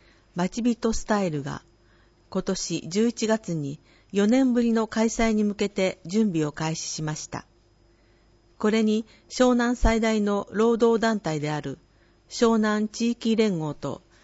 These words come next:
町職員一同が、町のブランディング、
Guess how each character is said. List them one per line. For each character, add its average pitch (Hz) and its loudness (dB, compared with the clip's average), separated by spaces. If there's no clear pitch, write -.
町 185 -4
職 - -4
員 196 0
一 156 -8
同 156 -2
が、 143 -12
町 190 -2
の 214 2
ブ 196 2
ラ 208 2
ン 202 -2
デ 190 0
ィ 185 -2
ン 180 -4
グ、 170 -6